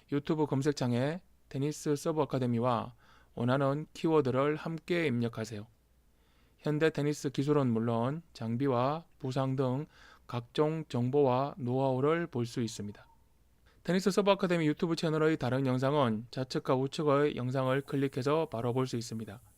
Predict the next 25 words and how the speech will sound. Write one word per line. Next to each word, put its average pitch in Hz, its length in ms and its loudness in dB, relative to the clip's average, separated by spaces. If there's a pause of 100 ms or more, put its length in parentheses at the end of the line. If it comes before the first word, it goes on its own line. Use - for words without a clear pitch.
(680)
오늘 156 220 2
영상이 143 560 4
도움이 139 300 2
되었다면 120 720 0 (240)
오른쪽 147 400 0
아래의 135 380 2
구독 135 300 0
버튼과 127 640 0
영상 123 340 -2
아래에 135 320 2
있는 139 360 -2 (340)
좋아요 135 560 4
엄지척 123 460 -2
버튼을 131 480 -2
클릭해 180 340 0
주세요. 113 360 -4 (760)
좋았던 139 480 4
내용이면 123 720 0 (320)
좋은 131 300 0
댓글을 135 420 2
많이 120 260 -2
남겨주세요. 117 640 -2 (380)
다른 123 260 -2
영상에 120 480 -2
반영하겠습니다. 113 880 -6